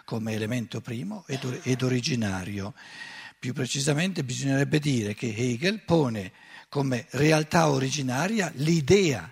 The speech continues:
non il concetto, l'idea. Quindi, eh,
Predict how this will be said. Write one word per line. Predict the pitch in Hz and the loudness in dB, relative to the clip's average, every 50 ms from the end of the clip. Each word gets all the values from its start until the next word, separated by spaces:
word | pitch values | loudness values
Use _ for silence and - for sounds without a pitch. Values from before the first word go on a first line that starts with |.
| - _ | -16 _
non | - 117 117 113 | -12 -10 -8 -8
il | 113 107 | -8 -10
concetto, | - - 110 98 - - - 104 - _ _ - 175 | -10 -12 -14 -14 -14 -14 -16 -16 -18 _ _ -20 -18
l'idea. | 147 147 139 147 151 131 117 101 92 92 98 127 - _ _ _ _ _ _ _ _ - - - - - - - | -8 -4 -4 -2 -2 -4 -6 -8 -8 -10 -12 -14 -16 _ _ _ _ _ _ _ _ -20 -20 -20 -20 -20 -20 -4
Quindi, | - 156 156 170 165 151 156 151 139 - - _ _ _ - - - - - - - - - - - - - - - - _ _ _ _ _ _ | 0 2 2 2 2 2 2 2 0 -2 -8 _ _ _ -20 -20 -20 -20 -20 -20 -20 -20 -20 -20 -20 -20 -20 -20 -20 -20 _ _ _ _ _ _
eh, | - - 156 110 110 110 107 104 104 101 - 156 156 - - - - - | -8 -6 -6 -4 -4 -4 -6 -8 -8 -10 -12 -12 -14 -14 -16 -16 -18 -18